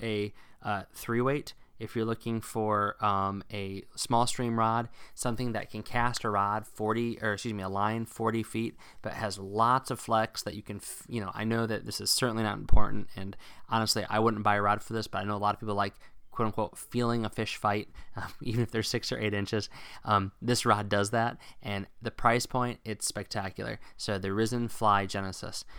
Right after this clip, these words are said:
um, definitely check it out. It's an awesome rod. We had a blast with it. My boys had a blast with it. You know, seven, four-year-old were casting, two-year-old was pulling on the, on the rod. The baby got to touch a brook trout,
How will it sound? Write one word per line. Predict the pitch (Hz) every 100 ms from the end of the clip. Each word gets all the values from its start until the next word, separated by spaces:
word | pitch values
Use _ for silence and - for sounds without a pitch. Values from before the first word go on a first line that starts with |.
| - -
um, | 92 90 90
definitely | 113 110 - 113
check | - 104 98
it |
out. | 95 92 -
It's | - -
an | 98 -
awesome | 107 110 113 101
rod. | 95 95
We |
had | 98
a | 92
blast | 107 104 -
with | 110
it. | 107
My | 101
boys | 95 120 127
had | 131
a | 120
blast | 113 113 113
with | 107
it. | 110 -
You | 104
know, | 104
seven, | - 123 123 123 - -
four-year-old | - 110 110 107 - - 113 107 101
were |
casting, | 101 110 107 107 107 104
two-year-old | - 120 113 110
was | 107
pulling | - 120 110 107
on | 104
the, | 101 - - -
on | 110
the | 104
rod. | 101 98
The | 101
baby | 113 117 117 107 - -
got | 110
to |
touch | - 139 -
a |
brook | 104 101
trout, | - 101 98